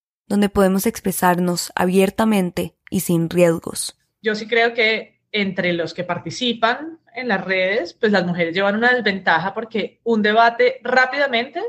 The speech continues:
Speaker 2: se puede volver violento con el asunto de género, usando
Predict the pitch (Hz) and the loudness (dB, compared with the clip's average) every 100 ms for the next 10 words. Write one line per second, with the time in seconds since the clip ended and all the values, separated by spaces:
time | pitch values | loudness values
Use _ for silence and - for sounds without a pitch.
0 | - _ - 214 202 240 220 196 185 208 | -10 _ -6 0 4 4 2 -2 -2 -2
1 | 233 233 247 _ _ _ 208 190 175 170 | -4 -6 -12 _ _ _ -6 -4 -6 -8
2 | 170 170 190 180 220 220 220 247 427 - | -6 -6 -6 -4 -4 -2 -4 -4 -6 -10
3 | _ _ _ _ 240 220 208 202 202 208 | _ _ _ _ -4 2 2 2 0 -2
4 | 226 - | -4 -10